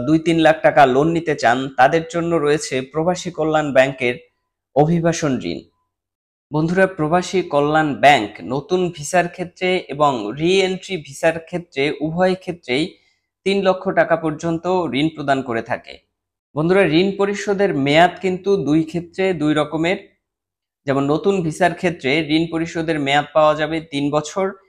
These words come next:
এবং রি-এন্ট্রি ভিসার ক্ষেত্রে এই ঋণ পরিশোধের মেয়াদ পাওয়া যাবে সর্বোচ্চ দুই বছর। তবে এখানে দুই মাস গ্রেস পিরিয়ড পাওয়া যাবে এবং এই গ্রেস পিরিয়ড সহকারেই আপনার ঋণের মেয়াদ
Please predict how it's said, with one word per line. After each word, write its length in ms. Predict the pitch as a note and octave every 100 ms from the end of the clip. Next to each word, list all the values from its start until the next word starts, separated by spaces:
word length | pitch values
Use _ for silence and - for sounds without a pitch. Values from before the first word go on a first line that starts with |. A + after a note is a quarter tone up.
| _
এবং 360 | - C3+ C3 A2+
রি-এন্ট্রি 480 | C#3 F3+ G3 F#3+ F#3+
ভিসার 380 | D3+ C3+ F#3 E3
ক্ষেত্রে 560 | F3+ F3 - C#3+ D#3+ _ _
এই 220 | - C#3 C3+
ঋণ 240 | D3+ F#3 F3+
পরিশোধের 520 | F3+ F3+ F#3 F3+ E3+
মেয়াদ 280 | B2+ C3+ D3+ -
পাওয়া 200 | E3 D#3+
যাবে 300 | D#3+ C#3 C#3+ - _
সর্বোচ্চ 460 | - C#3+ D3 E3 F3+
দুই 260 | E3+ D3
বছর। 420 | C#3 A2+ - F2+ C#2+ _ _ _ _ -
তবে 280 | E3 E3
এখানে 460 | E3+ - - F#3 F3+
দুই 320 | C3 D3+ F3+
মাস 360 | F#3+ F#3 F#3+ -
গ্রেস 420 | A#2 C3+ D3+ E3
পিরিয়ড 280 | - F3 F3
পাওয়া 200 | F3 E3+
যাবে 260 | E3+ F3+ G3
এবং 420 | G3+ D3 D#3 D#3
এই 200 | E3 D3
গ্রেস 280 | D#3 F3 F3
পিরিয়ড 240 | F#3 F#3+ F#3
সহকারেই 800 | - - E3+ F3+ F#3 D3 D#3 - _ _
আপনার 320 | - C#3 D#3 C#3+
ঋণের 260 | D3+ E3
মেয়াদ 420 | C3 A#2 C#3 E3